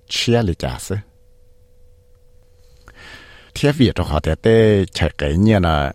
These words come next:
wo tu chưa có tê, không có, có vừa lò nữa. Chả, chả thấy cái chuyện mất bằng sự thể tao cho cá, chả là vừa dân dạ không nữa cho cá. Chuẩn chính là secure loan nó, chả những cho ít cho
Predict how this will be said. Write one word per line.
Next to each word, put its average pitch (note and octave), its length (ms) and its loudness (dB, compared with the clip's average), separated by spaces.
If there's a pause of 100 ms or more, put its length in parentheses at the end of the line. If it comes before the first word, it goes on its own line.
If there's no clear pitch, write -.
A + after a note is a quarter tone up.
wo F#2 180 0
tu D2+ 200 -4 (100)
chưa A2+ 260 2
có A2 140 0
tê, F#2+ 480 2
không G#1+ 300 -4
có, C2+ 80 -6
có F2+ 240 2
vừa D2 160 2
lò C#2 160 -2
nữa. C2 280 -6 (180)
Chả, D#2 140 -6
chả D#2+ 140 -2
thấy E2 100 -4
cái G#2 120 -2
chuyện G2+ 140 0
mất A2 140 0
bằng G#2+ 100 -2
sự - 240 -2
thể B1+ 280 -8 (100)
tao D#2 280 0
cho - 80 -8
cá, A2 280 -2 (200)
chả - 140 -6
là B1+ 120 -6
vừa D2+ 360 -2 (140)
dân A#2 260 0
dạ F#2+ 140 0 (100)
không A#1+ 220 -6
nữa A#1 160 -6
cho - 80 -8
cá. F2+ 240 -2 (2250)
Chuẩn G#2+ 200 2
chính G2 180 4
là G2+ 220 4
secure F#2+ 400 -2
loan A#2 300 4
nó, F#2+ 320 2 (100)
chả - 140 -2
những G#2 280 2
cho G2+ 260 2 (180)
ít C#3 180 -2
cho D#2+ 380 2